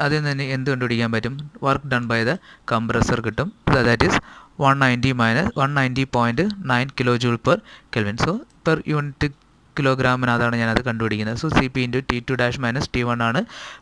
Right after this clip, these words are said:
കംപ്രസർ, കംപ്രസറിൻ്റെ വർക്ക് കാണാനുള്ള ഇക്വേഷൻ. Then work done by the turbine എന്ന് പറയുന്നത് സി പി into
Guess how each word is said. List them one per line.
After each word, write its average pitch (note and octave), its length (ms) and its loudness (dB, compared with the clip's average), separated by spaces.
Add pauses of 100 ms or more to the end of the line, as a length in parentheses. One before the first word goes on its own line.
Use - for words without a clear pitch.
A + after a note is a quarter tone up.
കംപ്രസർ, B2+ 400 4 (320)
കംപ്രസറിൻ്റെ C3 480 2
വർക്ക് A#2+ 320 0
കാണാനുള്ള A#2 380 0 (220)
ഇക്വേഷൻ. A2+ 420 -2 (560)
Then F3 120 2 (380)
work F#3 140 6 (100)
done D#3 180 2
by C#3+ 140 6
the C#3+ 160 0
turbine C3+ 380 4
എന്ന് B2+ 120 0
പറയുന്നത് A#2 400 2
സി C3+ 100 2 (120)
പി C#3+ 80 2 (200)
into A#2+ 260 0